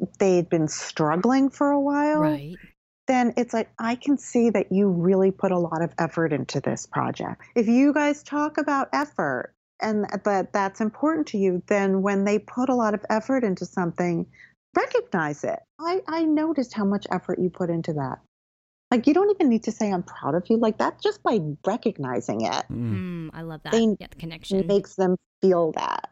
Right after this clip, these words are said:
Speaker 1: and that, that you notice.
Speaker 3: I love that. Well, Sue, uh, where can our listeners find out more about you, about, uh, the, your Parenting Mentor program and your book?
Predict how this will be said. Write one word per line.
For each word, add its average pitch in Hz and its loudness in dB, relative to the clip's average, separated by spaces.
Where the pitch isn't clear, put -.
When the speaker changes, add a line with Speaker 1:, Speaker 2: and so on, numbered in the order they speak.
Speaker 1:
and 202 2
that, 196 0
that 185 0
you 202 4
notice. 208 0
Speaker 3:
I 107 -6
love 98 -2
that. 92 -2
Well, 123 0
Sue, 139 0
uh, 117 0
where 143 0
can 220 0
our 139 2
listeners 110 -2
find 107 0
out 104 0
more 107 0
about 98 0
you, 123 0
about, 95 -2
uh, 101 -4
the, 98 -4
your 101 -4
Parenting 104 -2
Mentor 101 -2
program 101 -2
and 90 0
your 90 -2
book? - -6